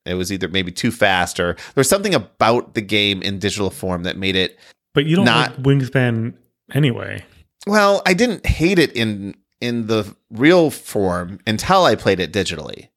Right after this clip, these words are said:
Speaker 1: And then I really started disliking it.
Speaker 2: Okay, but to be fair, the digital version of the game is not good.
Speaker 1: Well, the, yeah, it was the app version of it. The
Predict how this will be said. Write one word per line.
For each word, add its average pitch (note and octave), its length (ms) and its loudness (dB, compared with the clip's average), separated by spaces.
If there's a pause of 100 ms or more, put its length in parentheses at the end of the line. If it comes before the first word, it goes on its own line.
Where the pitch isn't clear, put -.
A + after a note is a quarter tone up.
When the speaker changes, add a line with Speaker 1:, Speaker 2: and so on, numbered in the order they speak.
(140)
Speaker 1:
And A#2+ 180 0
then F3+ 260 4
I B2 60 6
really F#2+ 460 0
started F#2+ 360 0
disliking F#2 520 -2
it. - 160 -14 (420)
Speaker 2:
Okay, A#2+ 320 2
but - 460 -2
to - 100 0
be D3 140 4
fair, C#3 260 2
the B2+ 120 2
digital C3 420 2
version B2 320 4
of A2+ 80 -2
the A2 80 -2
game A#2 640 -2 (400)
is A2+ 120 2
not G#2+ 280 -2
good. F#2+ 280 -6 (480)
Speaker 1:
Well, G#2+ 480 2
the, A#2 400 6
yeah, F#2 220 0
it F#2+ 40 -2
was G2+ 200 -2
the A2+ 180 2
app G#2 160 2
version F#2 280 -6
of F2 100 -8
it. E2+ 180 -4 (280)
The D3 580 4